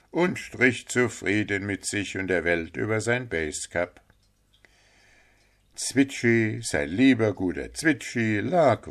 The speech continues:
weit, weit in Führung. Die beiden Tauben folgten ihm, und Willi, der lag weit, weit hinten und stellte keine Gefahr dar. „Das Basecap bleibt in meinem Besitz“, sagte Puh frohgelaunt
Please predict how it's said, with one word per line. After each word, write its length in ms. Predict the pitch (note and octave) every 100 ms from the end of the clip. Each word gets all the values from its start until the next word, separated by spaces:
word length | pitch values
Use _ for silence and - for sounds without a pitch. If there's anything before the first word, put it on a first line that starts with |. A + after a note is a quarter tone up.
| D#2
weit, 600 | A2 A2+ G2+ F#2 D#2+ D#2
weit 380 | E2+ E2+ D#2
in 180 | D#2+ D2+
Führung. 640 | C#2+ F2 E2 C#2+ C2 B1 - - _ _ _ _ _ _ _
Die 100 | C#3
beiden 440 | C3 G2+ D#2+ C#2 -
Tauben 460 | F2+ E2+ D2 C#2
folgten 600 | - F2+ B2+ - - G#2+
ihm, 400 | G#2+ F#2+ F#2 F2 - _ _ _ _ _
und 440 | G2 E2 C#2+ -
Willi, 520 | D#2 A#2 C#3 C3 A#2+ A2 _ _ _ _ _ _ _ _
der 440 | B2 C3+ B2 A2 G2
lag 460 | F2+ F2+ E2+ D#2+
weit, 400 | E2+ F2+ E2 D2+
weit 340 | E2 E2 D#2 -
hinten 500 | E2 D#2 C#2 D2+ -
und 320 | D3+ C#3 G2
stellte 560 | - - F#2 E2+ - D2+
keine 500 | - G#2 E2+ D2+ C#2+
Gefahr 460 | C#2+ - D#2+ C#2+
dar. 340 | C#2 C#2+ B1+ - - _ _ _ - - _ _ _ _ _ - - _ _ - -
„Das 440 | D3 C#3+ C3+ A#2
Basecap 760 | - B2+ A#2 G#2+ - A2+ G#2+ -
bleibt 380 | G#2+ G#2 G2+ A2+
in 80 |
meinem 340 | A2 A2 A2 G#2+
Besitz“, 600 | A#2+ A2+ A#2 A2 - -
sagte 380 | F#2 E2 - E2+
Puh 340 | - G2+ F2+
frohgelaunt 1040 | - F2+ F#2 F2+ F2+ F2 F2 F2 E2+ -